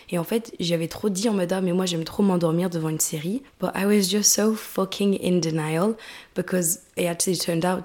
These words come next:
to be, I just cannot lay down in the dark with my thoughts. Et en fait, je me suis rendu compte que j'avais limite peur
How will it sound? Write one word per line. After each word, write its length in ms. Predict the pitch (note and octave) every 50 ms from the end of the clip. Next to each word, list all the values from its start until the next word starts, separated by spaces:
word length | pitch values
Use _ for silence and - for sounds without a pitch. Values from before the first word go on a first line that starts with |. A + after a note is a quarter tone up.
| -
to 60 | - E3
be, 240 | E3 E3 E3 - - - -
I 160 | F3+ G3 G#3
just 200 | F#3+ G3+ F#3+ -
cannot 480 | - - - F3+ F3+ F3 F3 F#3+ - - -
lay 200 | F#3 F3 F3 F3
down 300 | D#3+ E3 D#3+ F3 F#3 F#3
in 180 | F3 E3+ E3+
the 160 | D#3 D#3+ D#3+ -
dark 380 | D#3+ D#3+ E3 - - - - -
with 220 | - F3+ E3 -
my 160 | E3+ D#3+ D#3 D#3
thoughts. 560 | - - - F#3 F3+ - - - - - - - - _ -
Et 40 | F3+
en 40 | E3+
fait, 280 | F3+ A3+ A#3 A#3 -
je 120 | - - F#3
me 40 | E3+
suis 120 | E3+ -
rendu 140 | E3 D#3+ D#3+
compte 160 | - A3+ A#3
que 100 | - F#3+
j'avais 220 | E3 D#3+ D#3 D#3
limite 260 | D#3+ E3+ F#3+ G3 - - _ _ -
peur 440 | - F#3 F#3+ A3 - - - -